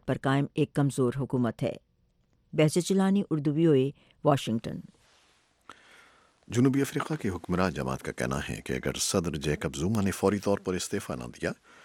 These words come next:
Speaker 2: تو جمعرات کے روز ان کے خلاف تحریک عدم اعتماد پیش کی جائے گی۔ اس بارے میں مائیکل براؤن کی رپورٹ کے ساتھ انجم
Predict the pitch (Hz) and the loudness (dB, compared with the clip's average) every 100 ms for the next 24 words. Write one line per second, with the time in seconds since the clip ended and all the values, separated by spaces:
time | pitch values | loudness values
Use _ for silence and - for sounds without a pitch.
0 | - _ 104 98 113 143 156 117 107 104 | -20 _ -2 2 4 4 2 2 2 2
1 | 107 92 80 - 78 71 - - 85 82 | 0 -2 -2 -2 0 0 -2 -4 -4 -2
2 | 80 - 62 - 71 65 - 73 - - | -4 -4 -4 -4 -4 -6 -8 -8 -10 -4
3 | 76 - - - - - - - _ _ | -4 -4 -6 -6 -6 -8 -12 -14 _ _
4 | _ _ _ _ _ - - - 104 101 | _ _ _ _ _ -20 -20 -6 0 4
5 | 135 160 120 120 87 87 98 76 64 98 | 4 4 2 2 2 0 0 -2 0 0
6 | 87 76 60 - 65 - - - - - | 0 -4 -8 -8 -8 -6 -6 -6 -6 -10
7 | - 98 85 92 | -10 -8 -6 -8